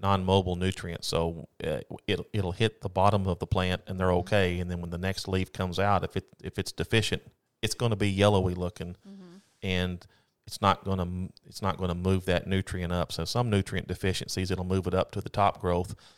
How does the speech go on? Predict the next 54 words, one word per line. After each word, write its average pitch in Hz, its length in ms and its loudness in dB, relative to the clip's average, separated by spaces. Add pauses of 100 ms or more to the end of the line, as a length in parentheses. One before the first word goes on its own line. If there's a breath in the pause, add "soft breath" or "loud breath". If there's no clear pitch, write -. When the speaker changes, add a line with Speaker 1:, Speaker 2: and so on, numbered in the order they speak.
(140 soft breath)
Speaker 1:
and 87 260 -4
they'll 98 140 4
get 98 220 -8
the 90 60 0
nutrients, 95 480 0
and 90 100 0
then 87 80 -2
the 87 80 -2
bottom 92 320 6
growth 85 260 -2
will - 80 -8
suffer. 82 460 0 (440 soft breath)
Iron 95 300 4
is 90 100 -2
not 90 220 2
one 90 180 2
of 82 60 0
those. 87 340 2
So - 180 -2
once 90 260 -2
you - 80 -14
kinda 90 180 0
have 92 240 2
it, 85 140 -2
you 82 120 -6
got 85 280 0
it. 82 140 -2
It's 95 140 -8
kinda 85 240 -6
stuck - 420 0
in 85 80 -8
that 85 220 -4
leaf, - 160 -2
Speaker 2:
You 214 60 2
know, 202 140 2
Speaker 1:
so 190 40 -2
Speaker 2:
once 254 220 0
we've 311 100 -2
been 240 160 -2
doing 196 260 -2
this 190 200 -2
for 180 160 -2
about 175 220 0
a 170 80 -2
year 165 400 -4
or - 20 -4
so, 226 400 -2
you 180 220 -4
could 311 180 -4
write 185 240 4
an 170 120 -2
ebook 160 520 -6
on 165 200 -8
that. 160 280 -10